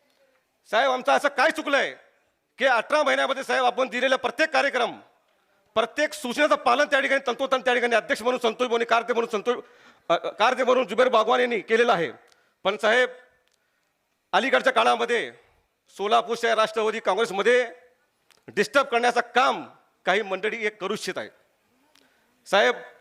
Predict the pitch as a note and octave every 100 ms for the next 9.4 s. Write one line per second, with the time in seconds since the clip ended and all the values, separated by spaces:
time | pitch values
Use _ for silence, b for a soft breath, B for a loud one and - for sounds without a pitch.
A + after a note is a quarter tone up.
0 | _ F3+ F#3 A#3 A3 A3 A#3 G#3 E3 A3+
1 | G#3 A#3 G#3 F#3 - - _ _ _ D#3
2 | E3+ G#3+ G#3 F#3+ G#3 F#3+ F3+ G#3 F3+ -
3 | - _ _ _ _ _ _ _ _ _
4 | _ _ _ _ C#3+ F3 F#3+ G#3 B3+ B3+
5 | A#3 A#3 A#3 G#3+ G#3+ G#3 G#3+ F#3 G3 F3
6 | F#3+ A#3+ A3 F#3 D3+ G#2+ - - _ _
7 | - G#3+ A#3 A#3 - _ - D#3+ A3 F#3+
8 | G3 A#3 A#3+ G#3 A#2 - b b _ -
9 | G3 - A#3+ A#3+